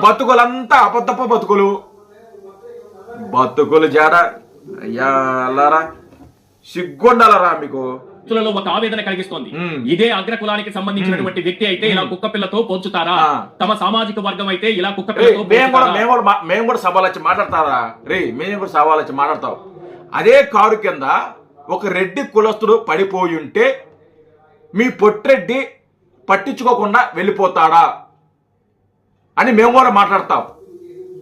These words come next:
Speaker 1: మీకు, మీ, మీ ఒక అగ్ర కులస్తుడు ఉన్నాడు, మీ లేదా మీ రెడ్డి, రెడ్డి కులస్తుడు ఉన్నాడు, ఆ రెడ్డి కులస్తుడు మీ కారు కింద పడితే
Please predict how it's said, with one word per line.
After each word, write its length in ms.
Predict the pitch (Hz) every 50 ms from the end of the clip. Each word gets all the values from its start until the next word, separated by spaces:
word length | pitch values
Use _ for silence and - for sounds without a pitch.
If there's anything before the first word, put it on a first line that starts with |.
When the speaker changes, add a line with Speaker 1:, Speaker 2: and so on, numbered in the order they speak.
| - - - - - - 175 175 180
Speaker 1:
మీకు, 200 | 220 226 214 202
మీ, 220 | 196 208 208 220
మీ 160 | 202 196 196 202 190 - 208 196
ఒక 80 | 185 190
అగ్ర 240 | 220 226 - 233 254
కులస్తుడు 360 | 254 - 226 233 226 - 220
ఉన్నాడు, 460 | 202 180 170 160 151 165 185 196 - -
మీ 80 | - 185
లేదా 220 | 202 208 208 226
మీ 120 | 220 202 196 190
రెడ్డి, 180 | 185 175 170 165
రెడ్డి 260 | 160 180 180 180 240
కులస్తుడు 380 | - 220 214 208 - 214 185 180 165
ఉన్నాడు, 380 | 156 156 160 180 196 190 - - - - -
ఆ 120 | 143 165 180
రెడ్డి 260 | 180 180 170 175 240 220
కులస్తుడు 680 | 240 240 214 - - 147 147 165 185 214 220 - - _ _ _ _ -
మీ 100 | 196 208
కారు 320 | - - 165 180 226 254
కింద 180 | 247 269 247 254
పడితే 720 | 247 - 202 196 190 - 185 165 175 180 180 - - _